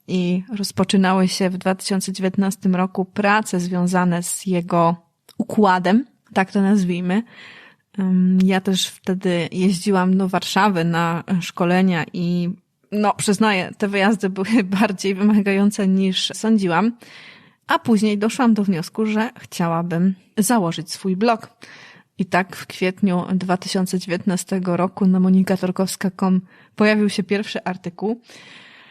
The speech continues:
No i cóż, ten cel mi się troszeczkę rozmył. No i dlaczego on w ogóle nie wyszedł? Pierwsza taka zupełnie podstawowa rzecz jest taka, że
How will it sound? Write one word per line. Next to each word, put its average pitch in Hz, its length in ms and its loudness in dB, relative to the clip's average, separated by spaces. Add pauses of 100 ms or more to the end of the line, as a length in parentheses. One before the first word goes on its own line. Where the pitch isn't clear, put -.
(320)
No 226 200 4
i 277 100 0
cóż, 311 360 0
ten 208 220 2
cel 180 320 0
mi 196 120 4
się 269 140 -6
troszeczkę 175 640 -8 (380)
rozmył. 196 640 0 (220)
No 233 200 4
i 277 220 0
dlaczego 254 640 -2
on 247 180 2
w 220 80 0
ogóle 240 420 0 (480)
nie 269 160 2
wyszedł? 277 500 -4 (360)
Pierwsza 285 340 0
taka 233 420 0
zupełnie 247 520 0
podstawowa 233 680 0
rzecz 202 300 -2
jest 220 300 -6
taka, 196 460 -2
że 214 360 -2